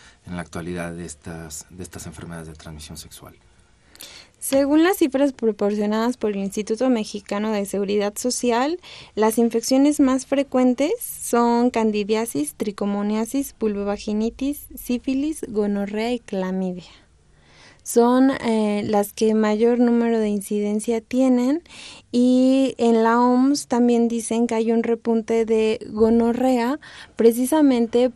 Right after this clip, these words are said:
Speaker 2: porque los jóvenes no están teniendo la información que necesitan.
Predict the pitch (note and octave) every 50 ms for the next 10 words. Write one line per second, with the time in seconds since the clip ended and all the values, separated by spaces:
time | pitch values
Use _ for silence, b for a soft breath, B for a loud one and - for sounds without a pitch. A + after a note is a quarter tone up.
0 | _ - A#3+ B3 A#3+ A#3+ A#3+ A#3+ - - B3+ B3 B3+ B3+ - - A#3 A3+ A#3 A3+
1 | A3+ - A#3+ A#3+ A#3+ A#3+ A#3+ A#3+ A#3 A#3 A#3 A#3 - A#3 A3+ A3+ A3+ A3+ A3+ A3
2 | - - A3+ A#3 A#3+ A#3+ A3 G#3 G#3 G#3 G3+ G3+ G3+ G3 F#3+ F#3+ F#3+ F#3+ - F#3+
3 | F#3+ F#3+ F#3+ F#3+ - G3+ G3+ G3 G3 G3 G3 G3 G3 - - A3 - C#4 B3+ -
4 | G3+ G3